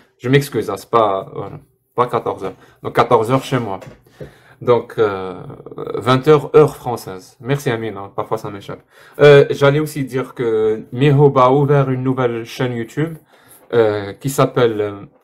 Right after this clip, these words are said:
Mihoub Bouchama D Z. Et je vous invite à aller,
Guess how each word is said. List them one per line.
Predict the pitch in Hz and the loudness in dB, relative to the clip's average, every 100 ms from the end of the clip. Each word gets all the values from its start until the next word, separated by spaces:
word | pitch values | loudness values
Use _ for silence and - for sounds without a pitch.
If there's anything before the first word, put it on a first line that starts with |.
| - | -10
Mihoub | 117 143 147 127 131 113 - - | -2 2 2 2 0 -2 -16 -18
Bouchama | 113 127 - 123 113 101 - _ | -16 -14 -6 -6 -6 -12 -16 _
D | 101 123 | -2 0
Z. | 110 127 147 - _ _ - | 2 0 -2 -8 _ _ -4
Et | 113 110 | 0 0
je | 110 | -2
vous | 117 | 2
invite | 139 135 131 | 2 2 0
à | 113 | 0
aller, | 107 101 98 95 95 92 90 92 - | 0 0 -2 -4 -6 -10 -12 -14 -14